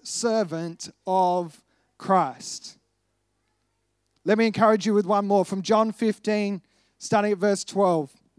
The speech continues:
And it's Jesus speaking on his way towards the cross. He says, "This is my commandment, that you love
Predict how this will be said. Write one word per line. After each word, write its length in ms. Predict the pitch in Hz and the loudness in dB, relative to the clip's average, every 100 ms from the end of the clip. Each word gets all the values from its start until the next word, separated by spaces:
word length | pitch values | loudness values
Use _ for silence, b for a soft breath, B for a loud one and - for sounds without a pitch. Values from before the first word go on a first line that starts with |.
| - | -16
And 120 | - 202 | -8 -6
it's 180 | 185 | -8
Jesus 480 | 147 233 262 214 233 | -6 -2 -2 -2 -6
speaking 560 | - - 226 220 214 196 | -6 0 0 2 -4 -4
on 80 | 196 | -4
his 160 | 185 | -4
way 240 | 160 190 208 | 0 0 0
towards 360 | - 196 196 | -2 -2 0
the 80 | 180 | -4
cross. 340 | - 190 170 | 0 0 0
He 100 | - | -2
says, 400 | 180 208 190 170 - B | -4 0 0 -2 -8 B
"This 220 | - 247 262 | -2 0 0
is 140 | 220 | -4
my 180 | 226 226 | 0 0
commandment, 600 | - 233 190 180 175 170 | 0 2 2 2 -2 -2
that 180 | 175 175 | -2 0
you 140 | 180 | 0
love 640 | 170 175 214 170 165 156 | 2 4 4 4 2 -2